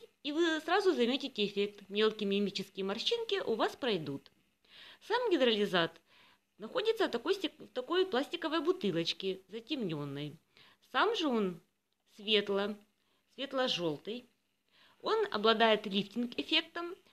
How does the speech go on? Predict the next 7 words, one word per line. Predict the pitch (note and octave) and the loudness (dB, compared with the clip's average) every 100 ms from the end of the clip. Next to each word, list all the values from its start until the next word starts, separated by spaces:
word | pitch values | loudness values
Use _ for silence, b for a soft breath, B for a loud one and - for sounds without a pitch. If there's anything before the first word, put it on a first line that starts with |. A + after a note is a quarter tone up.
| _ | _
подтягивает | F#3+ - G#3 F#3+ F3 E3+ E3+ | -10 -4 0 2 2 2 0
хорошо | F3+ E3+ - E3 D#3 - b b _ | -4 -4 -2 -2 -4 -10 b b _
кожу. | E3+ E3 D#3+ C4+ F#4+ - b b b - | -6 -4 -2 -4 -4 -10 b b b -8
Она | G#3 G3+ F3+ D#3 - | 0 4 4 4 -2
становится | - G3 G3 F3+ F3 F3 D#3+ B B | -8 -2 0 0 -2 -4 -4 B B
молодой, | F#3+ G3+ G3 D3+ D3+ B3+ F#4 _ _ | 0 2 4 2 0 -2 -4 _ _
красивой. | F#3+ G3 - E3 D3 G#3 F4 | -6 -6 -6 -4 -2 -2 -2